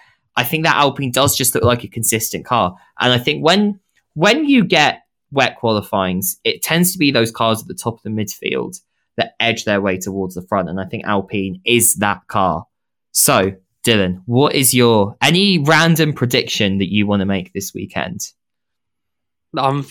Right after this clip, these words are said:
Speaker 2: I'm feeling quite boisterous. So I'm gonna go no Alpine points at the end of the weekend.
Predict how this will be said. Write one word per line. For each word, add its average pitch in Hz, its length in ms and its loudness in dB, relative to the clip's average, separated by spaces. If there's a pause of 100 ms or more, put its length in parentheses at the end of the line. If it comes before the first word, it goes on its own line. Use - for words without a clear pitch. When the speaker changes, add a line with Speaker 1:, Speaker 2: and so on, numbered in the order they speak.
Speaker 2:
I'm 143 160 0
feeling 170 300 0
quite 127 300 0
boisterous. 123 460 -4
So 139 100 0
I'm 135 100 0
gonna 135 160 2
go 131 400 2
no 135 280 2
Alpine 123 380 0
points - 340 -6
at - 60 -12
the - 80 -6
end 117 100 -2
of 117 60 -6
the 117 80 -6
weekend. 117 420 -6